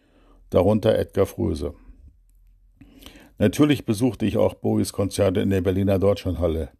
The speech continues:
Mit Gratis-Tickets von der Plattenfirma, dank meiner Tätigkeit in der Schallplattenabteilung bei Montanus am Kurfürstendamm. Es war die Station-to-Station-Tour, wo Bowie angestrahlt, angestrahlt von weißem Neonlicht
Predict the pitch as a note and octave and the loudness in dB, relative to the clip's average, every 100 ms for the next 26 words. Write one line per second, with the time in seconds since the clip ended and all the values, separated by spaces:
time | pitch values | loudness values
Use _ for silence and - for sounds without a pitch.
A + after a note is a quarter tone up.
0 | _ _ _ _ _ _ - F#2 - G2+ | _ _ _ _ _ _ -8 -8 0 4
1 | A#2 B2+ A#2 - - G#2+ A2 - G#2+ G#2 | 4 2 -2 -4 -4 -2 -4 -2 -2 -2
2 | - A#2 G#2+ - G#2 G2+ A2+ G2 G#2 F#2+ | 0 -2 -2 -2 0 2 0 0 -2 0
3 | G#2+ G#2 G2 - A2 G2 - G2+ E2+ F#2+ | 0 0 0 0 -2 -4 -2 -2 0 -2
4 | F#2+ - A2 G#2+ G#2+ G2 G2+ F#2+ - G2+ | -2 2 0 2 -2 -4 -4 -4 -2 -2
5 | G2+ G2 - _ - _ _ _ - F#2+ | 0 -2 -4 _ -20 _ _ _ 0 2
6 | F2+ F2 G2+ G#2+ G#2+ G#2+ - G2+ G2 - | 2 0 0 2 2 0 -4 -6 -6 -8
7 | E2 F2+ - G2+ F#2+ E2+ D2+ - _ _ | -8 -6 -6 -4 -2 -4 -6 -12 _ _
8 | _ _ _ - - - - G2+ - B2 | _ _ _ -20 -20 -20 -6 -4 2 4
9 | B2 B2 - - A#2 A#2+ - A2 G2+ A2 | 4 2 -2 -4 0 0 0 -6 -6 -8
10 | - A#2+ B2 - F2+ - F#2 G#2+ G2 _ | -4 0 0 -2 -6 -2 0 0 -4 _
11 | _ _ - G2+ G#2+ A#2 B2+ B2+ - A2 | _ _ -4 -2 2 4 4 2 -2 0
12 | B2 G#2+ - G2+ G#2+ G#2 - _ A2+ A#2 | 0 0 -4 -2 0 -2 -8 _ -4 -2
13 | G#2 - G2 G#2 G2+ G#2 G2+ F2+ G#2 A2+ | -4 -4 0 0 -2 -2 0 2 2 2
14 | G2+ G2+ A2+ G#2+ G2+ G2+ G#2+ - - | 0 0 2 0 0 0 -2 -6 -20